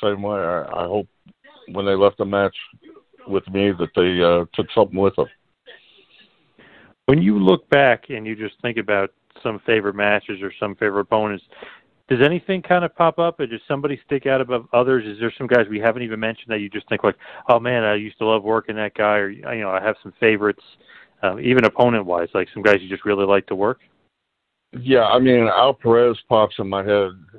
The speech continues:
Speaker 1: first of all. And there, there's been so many guys, man,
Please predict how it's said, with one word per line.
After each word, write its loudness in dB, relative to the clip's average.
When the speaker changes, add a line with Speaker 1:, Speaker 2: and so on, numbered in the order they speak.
Speaker 1:
first -2
of -14
all. -8
And -4
there, -2
there's 2
been -10
so 0
many -8
guys, -4
man, -8